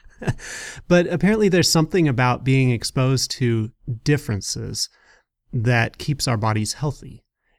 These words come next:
And that when we are constantly exposed to the same thing, then our body sort of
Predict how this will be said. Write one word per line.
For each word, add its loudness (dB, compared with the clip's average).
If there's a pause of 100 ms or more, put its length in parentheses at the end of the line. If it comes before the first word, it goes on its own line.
And 2
that 0
when 2
we 2
are 0
constantly -2
exposed -4
to -8
the -6
same -2
thing, -8 (520)
then 0
our 0
body -2 (360)
sort -6
of -6